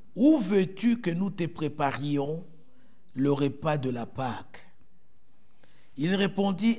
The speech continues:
Allez à la ville chez un tel, et vous lui direz, Le maître dit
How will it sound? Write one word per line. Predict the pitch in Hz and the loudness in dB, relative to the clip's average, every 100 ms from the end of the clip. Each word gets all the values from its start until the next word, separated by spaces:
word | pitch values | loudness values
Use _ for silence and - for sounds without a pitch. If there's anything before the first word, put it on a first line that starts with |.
| - | 6
Allez | 175 208 | 6 8
à | 277 214 | 8 6
la | 160 156 | 4 2
ville | 143 220 175 | 4 2 2
chez | - 156 - | 2 0 2
un | 180 180 | 2 2
tel, | - 143 147 196 233 226 - - - - - - - | 2 2 4 2 -2 -8 -14 -14 -14 -14 -14 -14 -8
et | 127 | -6
vous | 117 277 | 2 6
lui | 277 | 6
direz, | 175 170 151 156 185 196 - - - - - - 143 | 6 4 0 0 -2 -6 -12 -14 -14 -14 -14 -12 -2
Le | 156 | 0
maître | 165 185 190 190 - 139 | 2 2 2 0 -4 -4
dit | 120 143 131 - - | -4 -4 -4 -6 -12